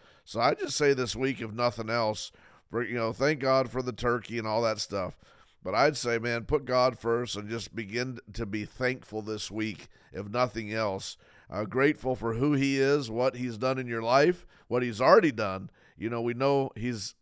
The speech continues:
to work, uh, you know, heaven's at work right now for our future, but at least give him thanks for what he's done already. Amen.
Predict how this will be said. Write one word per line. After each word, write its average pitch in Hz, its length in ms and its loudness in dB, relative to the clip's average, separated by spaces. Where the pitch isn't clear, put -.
to 117 100 -4
work, 123 300 2
uh, 117 220 4
you 104 160 -8
know, 104 160 -4
heaven's 131 420 0
at 104 160 -2
work 123 240 0
right 113 240 0
now 113 420 -2
for 117 140 -2
our 95 140 -2
future, 110 580 -2
but 104 220 -4
at 98 80 -6
least 131 220 0
give 127 160 -4
him 110 160 -6
thanks 110 260 -4
for 101 140 -8
what 107 160 -4
he's 98 160 -8
done 107 180 -4
already. 104 400 -2
Amen. 147 480 0